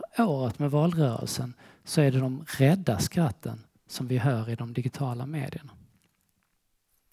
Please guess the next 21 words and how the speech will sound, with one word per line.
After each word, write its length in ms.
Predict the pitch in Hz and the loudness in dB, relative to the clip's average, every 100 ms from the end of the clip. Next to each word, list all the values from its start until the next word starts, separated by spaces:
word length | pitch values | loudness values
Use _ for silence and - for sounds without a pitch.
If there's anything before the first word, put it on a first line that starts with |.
| - | -16
Och 300 | - - 156 | -14 4 8
att 120 | - | 10
idag 480 | 160 - 156 127 170 - - - - - | 10 12 12 10 2 -2 -18 -16 -16 6
navigera 880 | 170 160 175 170 180 143 - 147 135 | 10 12 12 12 12 12 8 6 8
<laughs> 60 | - - - _ _ _ - | 6 4 -14 _ _ _ 4
mellan 360 | 170 151 135 | 8 10 10
en 100 | 135 | 6
politik 680 | - 143 135 139 - 120 131 | 2 4 6 6 8 8 6
som 120 | - | 2
inte 160 | 175 190 | 4 8
alltid 400 | 226 180 - 202 | 10 10 10 6
men 120 | 147 | 8
ganska 400 | 147 165 - 135 | 8 8 8 4
ofta 460 | 131 190 - 127 117 | 6 4 2 0 0
så 120 | 185 | 0
uppträder 580 | 170 170 - 160 123 131 | 0 0 6 6 8 4
som 200 | - 175 | 2 4
det 120 | 196 | 6
är 40 | |
ett 140 | 120 - | 6 4
gäng 320 | 123 123 | 2 0